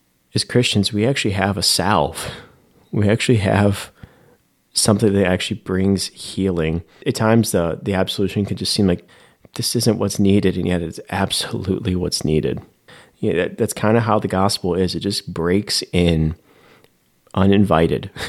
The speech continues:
<laughs> You'll kinda notice that in sermons, that sometimes, you know, you're going along the sermon, then all of a sudden, boom, the gospel just kinda breaks in. There's not even really a good transition to it.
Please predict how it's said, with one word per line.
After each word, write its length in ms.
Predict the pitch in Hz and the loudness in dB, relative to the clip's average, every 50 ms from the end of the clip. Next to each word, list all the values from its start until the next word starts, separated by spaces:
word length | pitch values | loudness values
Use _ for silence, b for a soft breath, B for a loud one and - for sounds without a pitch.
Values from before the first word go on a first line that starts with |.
| B B B B | B B B B
<laughs> 420 | _ _ _ _ _ _ _ _ _ | _ _ _ _ _ _ _ _ _
You'll 140 | - 120 117 | -2 -2 0
kinda 200 | - 131 127 120 | 2 2 4 4
notice 300 | 101 95 98 104 101 - | 4 4 4 2 2 -2
that 100 | 101 87 | -2 -2
in 120 | 85 85 | -2 -2
sermons, 440 | 85 - - 92 90 87 87 87 85 | -2 -2 -2 -2 -2 -2 -2 -4 -6
that 120 | - - - | -8 -8 -6
sometimes, 440 | - 95 92 - 95 90 90 90 | -4 -4 -4 -2 -2 -2 -2 -2
you 60 | 92 87 | -2 -4
know, 60 | 87 | -4
you're 140 | 87 87 87 | -4 -4 -4
going 220 | - 98 95 92 | -2 0 0 2
along 260 | 92 95 95 92 90 | 2 2 0 0 -2
the 60 | 80 | -4
sermon, 360 | 76 - - 101 95 92 87 82 | -6 -4 -4 -4 -2 -2 -4 -4
then 80 | 85 | -4
all 140 | 87 90 87 | -2 -2 -2
of 60 | 95 | -2
a 40 | - | -2
sudden, 260 | - 85 82 85 82 | -2 -2 -4 -4 -4
boom, 260 | - - 90 85 85 | -2 -2 -2 -2 -2
the 100 | 80 87 | -4 -4
gospel 320 | - 85 80 87 - - 95 | 0 0 0 0 -2 -6 -10
just 120 | 113 - | -8 -6
kinda 140 | - 101 90 | -4 -4 -2
breaks 340 | - 95 87 87 - - - | -2 -2 -4 -4 -4 -6 -6
in. 160 | 87 78 82 | -4 -4 -4
There's 180 | 85 82 - 104 | -6 -4 -2 0
not 140 | 98 95 | 2 2
even 160 | 92 90 90 90 | 2 2 2 0
really 200 | 90 90 87 82 | 0 0 0 0
a 80 | 80 | 0
good 200 | 80 - 90 87 | -2 -2 -4 -6
transition 600 | - - 82 78 82 87 92 90 - - 78 82 80 | -6 -6 -4 -4 -2 0 -2 -2 -2 -2 -4 -4 -4
to 240 | - - 90 85 78 | 0 2 2 4 4
it. 180 | 76 - - | 2 2 -2